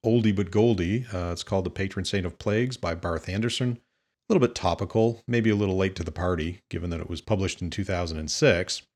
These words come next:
but it deals with things like the emergence of a, of a pandemic and whatnot, and I find that fascinating given the, given the current context.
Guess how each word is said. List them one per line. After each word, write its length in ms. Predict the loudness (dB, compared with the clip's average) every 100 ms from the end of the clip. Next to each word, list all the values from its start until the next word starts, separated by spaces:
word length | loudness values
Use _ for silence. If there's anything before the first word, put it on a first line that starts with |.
| _
but 120 | -2 -2
it 80 |
deals 240 | 4 4 6
with 160 | 4
things 220 | 2 2 4
like 240 | 4 2 _ _
the 280 | -4 -2 -4 _ _ 2
emergence 520 | 4 6 6 2 2
of 120 | 0
a, 140 | 0 0
of 220 | -2 -4
a 60 |
pandemic 560 | -4 -4 -4 -2 -2 -4
and 140 | -6
whatnot, 360 | -6 -6 -6 -6
and 200 | -8 -10 _ _ -6
I 60 |
find 260 | 0 2 2
that 140 | -2
fascinating 640 | -2 -2 -2 -4 -4 -4
given 320 | -4 -4 -6 -6
the, 240 | -6 -8 _ _ -8
given 180 | -6
the 60 | -4
current 260 | -4 -4 -4
context. 640 | -4 -4 -4 -4 -6 -12